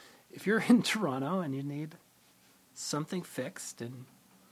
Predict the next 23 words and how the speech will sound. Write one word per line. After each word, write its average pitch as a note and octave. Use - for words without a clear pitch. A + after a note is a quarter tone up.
it's -
computer C#3
related, A#2+
especially C#3
Mac A#2
related, A#2+
and D#3+
you A2+
need A#2+
your G#2
Mac G#2+
fixed -
or F#2+
more G#2+
space A#2+
or -
more G2+
ram, A2+
just, -
just -
hit E3+
him D#3+
up D#3